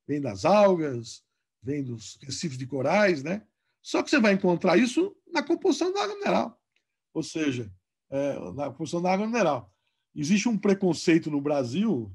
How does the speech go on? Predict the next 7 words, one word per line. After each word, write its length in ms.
né? 320
É, 880
vai 140
uma 180
crítica 560
minha, 360
né? 300